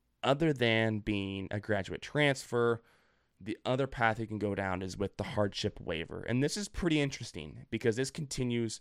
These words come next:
our segue into this chain reaction, because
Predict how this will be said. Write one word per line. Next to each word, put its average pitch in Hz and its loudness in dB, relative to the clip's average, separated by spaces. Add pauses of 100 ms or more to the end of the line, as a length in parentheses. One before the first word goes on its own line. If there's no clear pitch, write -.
(340)
our 110 2
segue 110 2
into 104 0
this 98 -4
chain 104 -4
reaction, 98 -6
because 98 -4